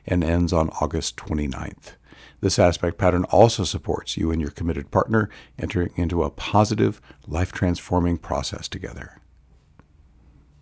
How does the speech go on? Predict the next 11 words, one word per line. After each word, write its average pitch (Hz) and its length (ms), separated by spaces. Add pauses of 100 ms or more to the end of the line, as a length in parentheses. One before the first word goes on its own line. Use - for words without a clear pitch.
(880)
On 85 220
Wednesday, 104 460
July 82 360
eighteenth, 95 520 (320)
things 127 320
may 104 180
be 101 160
more 98 240
volatile 90 600
than 80 200
usual 78 460